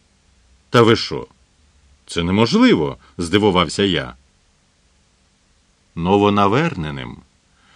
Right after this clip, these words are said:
Він навернувся до єврейського бога. Кумедно». Я перевів його слова діду. «Семмі Дейвіс молодший ніколи не був жидом», заверещав дід.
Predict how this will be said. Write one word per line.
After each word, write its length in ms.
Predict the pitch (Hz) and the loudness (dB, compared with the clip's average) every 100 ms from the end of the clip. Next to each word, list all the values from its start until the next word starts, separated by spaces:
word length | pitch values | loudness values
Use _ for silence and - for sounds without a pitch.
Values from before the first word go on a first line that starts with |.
| _ - - | _ -20 -8
Він 340 | 78 117 208 214 | 0 2 4 2
навернувся 720 | 190 139 98 90 127 - 165 | 4 2 2 -2 -4 -4 -2
до 100 | 113 | 0
єврейського 1000 | 87 76 78 80 90 - 117 104 131 - | 0 0 0 -2 -4 -4 -2 -2 -2 -4
бога. 580 | 110 135 220 143 62 62 - _ _ _ _ _ _ _ | -8 -2 0 -2 -6 -16 -20 _ _ _ _ _ _ _
Кумедно». 720 | - 92 95 123 80 65 62 58 _ _ - | -2 0 0 0 -4 -12 -16 -20 _ _ -2
Я 260 | 104 214 | 4 6
перевів 420 | 240 220 170 196 208 | 6 6 6 4 4
його 260 | 170 170 | 2 2
слова 400 | 165 120 107 120 | 2 4 6 4
діду. 640 | 113 76 78 69 73 65 - _ _ _ - _ | 2 -4 -6 -6 -8 -10 -16 _ _ _ -20 _
«Семмі 400 | - 113 110 101 | 0 4 6 6
Дейвіс 400 | 104 104 101 90 | 6 6 4 2
молодший 500 | 101 127 185 - 135 | 2 4 4 4 6
ніколи 460 | 131 113 123 156 147 | 6 4 4 6 6
не 120 | 117 | 4
був 280 | 95 123 95 | 4 2 2
жидом», 580 | 104 104 82 71 65 62 _ _ _ _ _ _ _ - | -2 -2 -4 -8 -10 -16 _ _ _ _ _ _ _ -12
заверещав 600 | 87 90 82 80 87 78 | -4 -2 0 -2 -2 -4
дід. 400 | 69 71 62 - | -6 -12 -12 -16